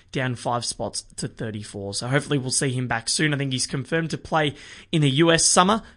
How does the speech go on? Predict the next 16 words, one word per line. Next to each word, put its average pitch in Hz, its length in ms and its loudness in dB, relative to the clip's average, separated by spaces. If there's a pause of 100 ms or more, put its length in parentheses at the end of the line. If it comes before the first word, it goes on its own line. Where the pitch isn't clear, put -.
but 139 120 -2
not 139 200 0
sure 151 200 0
about 135 220 -2
Wimbledon 127 580 -2
yet. 127 400 -6
So 110 240 -6
we'll 110 120 -14
see 139 220 -4
how 131 160 -4
Murray 127 280 -4
goes. 120 280 -4
The 135 100 -4
W 165 300 2
T 156 220 0
A, 214 200 6